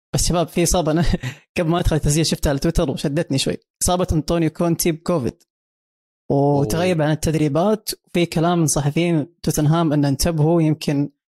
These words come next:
Speaker 1: لأن تدرب معاهم في سيشنين تدريب
Speaker 2: مم.
Speaker 1: كونتي،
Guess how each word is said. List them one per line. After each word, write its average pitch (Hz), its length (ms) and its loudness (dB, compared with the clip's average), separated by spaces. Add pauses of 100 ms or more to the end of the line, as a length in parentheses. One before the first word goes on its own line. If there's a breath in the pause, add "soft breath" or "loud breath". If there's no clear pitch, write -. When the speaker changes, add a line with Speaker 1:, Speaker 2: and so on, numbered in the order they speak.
(120)
Speaker 1:
لأن 156 100 0
تدرب 180 340 0
معاهم 160 360 2
في - 140 -10
سيشنين 156 540 -2
تدريب 135 360 -4 (360)
Speaker 2:
مم. 156 80 0
Speaker 1:
كونتي، - 320 -6